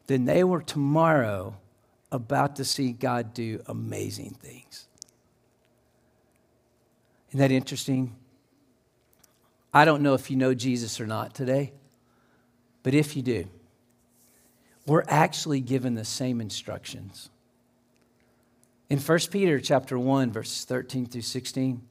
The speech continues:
we're told to prepare our minds for action. We're told to be sober and alert. We're told not to conform to the old ways in which we lived,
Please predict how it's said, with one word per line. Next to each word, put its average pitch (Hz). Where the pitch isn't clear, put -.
we're 165
told 190
to 147
prepare 170
our 143
minds 127
for -
action. 98
We're 160
told 202
to 170
be 143
sober 190
and 135
alert. 113
We're 202
told 220
not 196
to 214
conform 196
to 175
the 160
old 214
ways 202
in 185
which 180
we 165
lived, 190